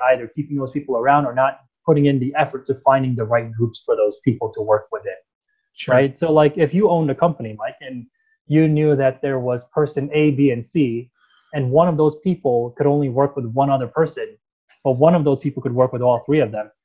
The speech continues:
Speaker 1: and you start to figure out the dynamic of who can work with who and when.
Speaker 2: Right.
Speaker 1: And you start to put those teams together so that they can work the best that they could. And then you start to orchestrate the time. Well, how much time do we need to allot?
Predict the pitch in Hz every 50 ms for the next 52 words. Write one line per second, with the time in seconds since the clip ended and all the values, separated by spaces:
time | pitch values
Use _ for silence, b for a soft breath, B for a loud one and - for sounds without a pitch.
0 | _ _ _ _ 180 175 180 175 - - 190 185 - _ - 165 147 - 160 139
1 | 135 139 143 143 143 127 131 131 131 127 131 131 139 135 120 - - - - 175
2 | 180 - - 151 135 127 131 131 - 139 131 104 139 139 139 139 131 117 113 110
3 | 117 113 110 - - _ _ _ _ _ _ _ _ _ _ _ - 139 139 139
4 | 139 139 143 143 143 147 - _ _ 147 139 139 147 139 - 165 170 175 - 170
5 | 143 - 170 - - 156 147 143 - - 156 147 143 131 - - 127 131 160 170
6 | 165 147 147 139 - - 135 131 127 123 127 - - 135 139 - 139 131 120 113
7 | 135 131 131 - _ 123 107 - 123 120 - - 131 - - 107 104 - - -
8 | 117 107 - - _ _ _ _ _ _ _ _ _ 143 135 139 139 143 143 139
9 | 135 - 160 151 147 156 160 147 147 147 139 156 139 - - 143 135 - - -
10 | - - 123 110 101 98 - _ - 117 113 120 123 123 127 123 - - - 135
11 | 131 127 123 127 127 135 131 - - 123 117 127 139 131 110 110